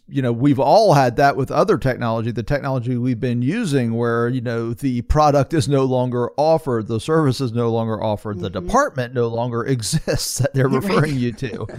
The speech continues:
Speaker 1: All of these
Speaker 2: Yeah.
Speaker 1: things that, you know, ne-, like, "Oh, we forgot to update, oh, our database or our website
Speaker 2: Mm-hmm.
Speaker 1: or, or, uh, or scripts."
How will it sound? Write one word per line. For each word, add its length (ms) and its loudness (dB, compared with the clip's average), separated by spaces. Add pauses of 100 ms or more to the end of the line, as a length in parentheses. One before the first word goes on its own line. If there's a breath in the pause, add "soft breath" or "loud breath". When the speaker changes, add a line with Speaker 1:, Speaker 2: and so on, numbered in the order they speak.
(440 loud breath)
Speaker 1:
All 260 4
of 120 0
these 480 2
Speaker 2:
Yeah. 80 0
Speaker 1:
things 380 -2
that, 220 4
you 80 4
know, 240 4
ne-, 300 2
like, 340 -4
"Oh, 220 2
we 140 4
forgot 400 -4
to 200 0
update, 300 -4 (100)
oh, 340 -12 (120)
our 180 2
database 640 2
or 160 2
our 160 6
website 580 0
Speaker 2:
Mm-hmm. 60 -6
Speaker 1:
or, 200 -2
or, 500 -2
uh, 160 -6 (300)
or 120 -6
scripts." 640 -8